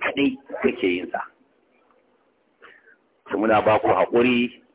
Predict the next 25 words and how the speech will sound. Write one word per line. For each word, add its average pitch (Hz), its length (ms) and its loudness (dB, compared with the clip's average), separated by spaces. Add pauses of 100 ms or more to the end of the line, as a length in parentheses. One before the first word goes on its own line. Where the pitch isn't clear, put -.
(920)
a 92 120 -2
bisa 95 300 2
rasuwan 107 360 2
wannan 107 300 2
bawan 98 340 2
Allah. 85 240 -8 (1300)
Kuma 107 180 2
muna 104 180 2
fata 113 400 4
Allah 107 240 4
Ta'ala 104 320 4
ya - 20 2
ba 92 180 2
mu 101 100 0
ladan 101 340 0
wannan 98 320 -2
musiba. - 380 -8 (1900)
Manzon 95 280 0
Allah 117 300 4
sallallahu 101 500 4
alaihi 101 240 2
wasallam 104 520 0 (1500)
ya 101 240 2
sunnanta 117 500 2
mana 113 300 4